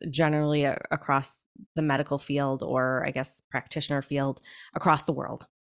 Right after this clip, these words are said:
This is something, a missing period where there's a big knowledge deficit, um, and just not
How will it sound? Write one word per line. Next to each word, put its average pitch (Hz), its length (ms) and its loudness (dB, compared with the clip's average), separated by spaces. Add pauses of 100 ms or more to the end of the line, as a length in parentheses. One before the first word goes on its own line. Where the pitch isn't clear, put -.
(300)
This 175 300 4
is 170 240 8
something, 165 840 4 (260)
a 160 80 2
missing 156 340 2
period 170 720 4 (160)
where 147 800 2 (800)
there's 170 280 4
a 165 40 4
big 170 140 6
knowledge 156 340 6
deficit, 226 580 2 (120)
um, 151 800 2
and 151 580 0
just - 320 -2
not 151 580 2